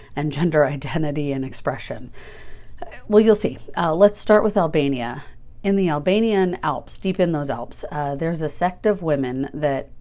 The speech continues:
took an oath of the Bernicia, which translates to he, she. They are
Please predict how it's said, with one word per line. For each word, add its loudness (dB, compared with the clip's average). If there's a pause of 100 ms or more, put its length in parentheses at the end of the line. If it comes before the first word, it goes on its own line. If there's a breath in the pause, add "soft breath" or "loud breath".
(120)
took 0
an 4
oath -2 (240)
of -2
the -4
Bernicia, 0 (380 loud breath)
which -4
translates 2
to -4
he, -2
she. -4 (580 loud breath)
They 0
are 0